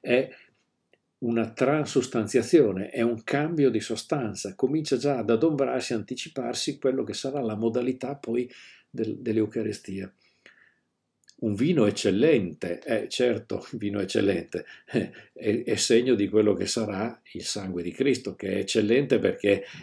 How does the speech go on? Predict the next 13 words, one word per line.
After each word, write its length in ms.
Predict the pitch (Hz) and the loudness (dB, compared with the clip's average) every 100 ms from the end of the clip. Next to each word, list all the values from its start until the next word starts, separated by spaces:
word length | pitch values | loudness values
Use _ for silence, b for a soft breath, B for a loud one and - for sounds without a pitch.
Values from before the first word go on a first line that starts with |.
| B | B
è 160 | - 110 | -10 -4
quello 260 | 113 110 | 0 0
attraverso 540 | 104 92 90 98 - - | 0 -2 -2 -4 -6 -6
cui 200 | 113 104 | -4 -4
passa 580 | - 92 98 - 107 - _ _ _ _ _ _ | -6 -12 -10 -8 -8 -10 _ _ _ _ _ _
tutta 340 | - 123 117 98 | -8 -8 -2 -2
la, 200 | 98 117 | -2 0
l'opera 460 | 117 131 131 110 104 | 0 0 2 2 4
di 220 | 107 113 | 6 6
restituzione, 1300 | 113 110 - 123 - 113 - 120 110 107 104 107 - B B B B B B _ | 6 0 -2 -4 -2 -2 0 0 2 -2 -4 -6 -8 B B B B B B _
ehm, 420 | 127 98 87 87 101 _ _ - - _ _ _ _ _ _ _ _ _ _ _ _ _ _ _ _ _ _ _ _ _ _ _ - | -16 -16 -20 -20 _ _ _ -20 -20 _ _ _ _ _ _ _ _ _ _ _ _ _ _ _ _ _ _ _ _ _ _ _ -8
della 280 | 104 101 | -4 -2
giustizia. 840 | 95 98 - - 87 - - 90 | -2 -4 -8 -8 -8 -10 -14 -14